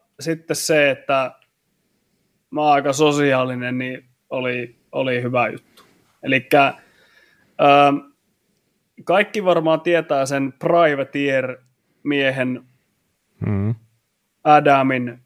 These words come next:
Speaker 1: niin mä olin Adamin ja hänen kaverinsa kanssa ajamassa samaan aikaan switchbackillä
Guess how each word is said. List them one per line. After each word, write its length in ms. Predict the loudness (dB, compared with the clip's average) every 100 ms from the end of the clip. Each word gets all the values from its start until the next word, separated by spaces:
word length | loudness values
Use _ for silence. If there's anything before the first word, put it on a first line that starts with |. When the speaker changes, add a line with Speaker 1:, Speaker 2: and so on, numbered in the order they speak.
| _
Speaker 1:
niin 500 | -6 -4 -2 -4 -8 _ _ _ _ _ _ _ _ _ _ _
mä 200 | -2 2
olin 240 | 2 2 2
Adamin 680 | 2 4 4 2 -2 -6 _ _ _ _ _ _ _
ja 280 | -6 -4 -4 -6
hänen 340 | -2 0 0
kaverinsa 480 | 0 2 2 0 -8
kanssa 480 | -6 -6 -6 -8 -2
ajamassa 640 | 0 0 0 -4 -8 -6
samaan 420 | -2 0 0 -2
aikaan 360 | -4 -4 -4 -2
switchbackillä 880 | -2 -2 -4 -10 -10 -10 -8 -10